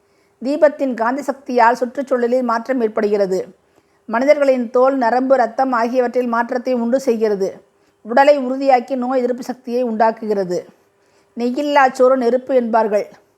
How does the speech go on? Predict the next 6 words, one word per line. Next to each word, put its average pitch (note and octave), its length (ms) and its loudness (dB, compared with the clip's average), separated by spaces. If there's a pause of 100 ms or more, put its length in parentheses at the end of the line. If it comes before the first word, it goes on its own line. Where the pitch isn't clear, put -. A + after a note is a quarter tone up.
(100)
அதேபோல் C4 480 2
தீபத்தில் C4+ 440 -2
உயர்ந்தது B3 580 -2
நெய், G#3+ 320 -4 (560)
நெய் C#4 240 0
தீபம். G#3+ 440 0